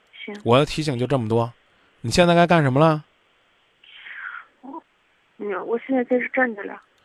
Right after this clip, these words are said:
Speaker 2: 啊，我的意思是说，该往回走了，好不好？
Speaker 1: 我没听到张老师。
Speaker 2: 我说该往回走了，
Speaker 1: 嗯，
Speaker 2: 十一点多了，
Speaker 1: 行。
Speaker 2: 夜深了，天儿冷，风还大，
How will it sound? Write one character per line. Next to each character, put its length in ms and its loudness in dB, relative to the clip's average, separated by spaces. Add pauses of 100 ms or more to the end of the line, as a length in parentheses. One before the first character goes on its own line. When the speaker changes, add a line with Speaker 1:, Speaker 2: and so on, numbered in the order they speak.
(180)
Speaker 2:
啊， 320 4
我 160 -8
的 60 2
意 120 4
思 160 -2
是 100 -2
说， 240 0 (280)
该 160 6
往 180 6
回 160 4
走 240 -2
了， 180 -14 (720)
好 140 4
不 60 6
好？ 280 4 (1800)
Speaker 1:
我 80 -10
没 140 0
听 180 -4
到 160 4
张 140 -4
老 160 -4
师。 260 -10 (160)
Speaker 2:
我 100 6
说 200 8
该 200 6
往 220 6
回 220 6
走 240 4
了， 280 2 (760)
Speaker 1:
嗯， 80 -10
Speaker 2:
十 240 2
一 100 4
点 240 0
多 260 4
了， 320 2 (100)
Speaker 1:
行。 100 -6
Speaker 2:
夜 160 2
深 320 0
了， 320 -2
天 200 -4
儿 120 4
冷， 260 -4
风 240 -2
还 180 -2
大， 320 -4